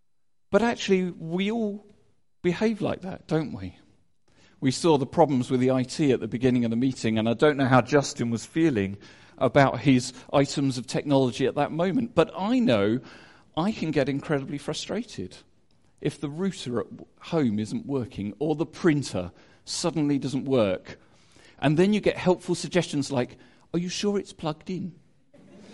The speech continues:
"I have checked that it's plugged in." And we've all been there. We know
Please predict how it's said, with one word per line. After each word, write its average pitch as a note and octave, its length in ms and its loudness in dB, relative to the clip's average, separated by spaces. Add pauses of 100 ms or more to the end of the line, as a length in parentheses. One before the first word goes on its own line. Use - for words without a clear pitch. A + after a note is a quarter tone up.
(1200)
"I - 100 -4
have - 340 -6
checked - 580 -8 (280)
that - 240 -18
it's - 140 -20
plugged - 420 -18
in." - 180 -14 (2000)
And G3 140 8
we've C4 160 6
all D4+ 140 8
been C4 280 4
there. B2+ 180 8
We F#3 220 4
know G#3 520 6